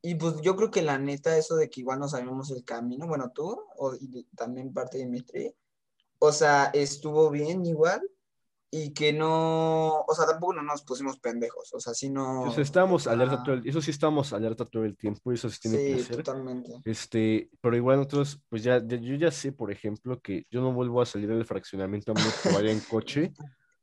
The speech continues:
Speaker 2: a menos
Speaker 1: Yo
Speaker 2: que
Speaker 1: no
Speaker 2: vaya en
Speaker 1: vuelvo a ir a
Speaker 2: coche,
Speaker 1: la
Speaker 2: algo
Speaker 1: tienda
Speaker 2: así.
Speaker 1: rota. <laughs>
Speaker 2: Sí, no, o sea, sí vuelvo a ir, ¿no? Pero, o sea, a menos que vaya en coche o algo
Speaker 1: No,
Speaker 2: así,
Speaker 1: güey, ya
Speaker 2: o vaya a
Speaker 1: no.
Speaker 2: visitar a mi primo o algo así, sí voy.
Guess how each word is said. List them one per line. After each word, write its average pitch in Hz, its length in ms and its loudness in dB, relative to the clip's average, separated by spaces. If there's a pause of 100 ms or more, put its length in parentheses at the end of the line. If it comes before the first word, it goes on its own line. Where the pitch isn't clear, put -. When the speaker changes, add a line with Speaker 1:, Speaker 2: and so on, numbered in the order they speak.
Speaker 2:
a 127 40 -2
menos 135 220 2
Speaker 1:
Yo 165 80 6
Speaker 2:
que 170 60 4
Speaker 1:
no 175 60 6
Speaker 2:
vaya 170 120 8
en 165 60 4
Speaker 1:
vuelvo 160 100 8
a 156 60 12
ir 156 100 10
a - 20 10
Speaker 2:
coche, 151 60 6
Speaker 1:
la 147 80 6
Speaker 2:
algo - 80 0
Speaker 1:
tienda 143 240 4
Speaker 2:
así. 143 60 2
Speaker 1:
rota. 139 260 4
<laughs> - 540 -10 (240)
Speaker 2:
Sí, 143 360 4
no, 147 160 6
o 135 40 6
sea, 143 140 4
sí 147 160 0
vuelvo 156 220 4
a 110 100 6
ir, 104 140 0
¿no? 98 280 -8
Pero, 78 140 -12
o 82 60 -10
sea, 117 160 0
a 117 120 0
menos 139 240 2
que - 120 -4
vaya 113 180 6
en 120 100 -2
coche 117 300 -8
o 117 60 0
algo 117 180 2
Speaker 1:
No, - 40 2
Speaker 2:
así, 131 120 2
Speaker 1:
güey, 113 160 2 (260)
ya 139 200 2
Speaker 2:
o 120 100 4
vaya 131 160 6
a 147 40 6
Speaker 1:
no. 139 40 4
Speaker 2:
visitar 117 380 2
a 123 40 4
mi 110 140 -2
primo 107 320 -4
o 104 40 0
algo 107 180 0
así, 110 260 -4
sí 117 260 -6
voy. 104 300 -2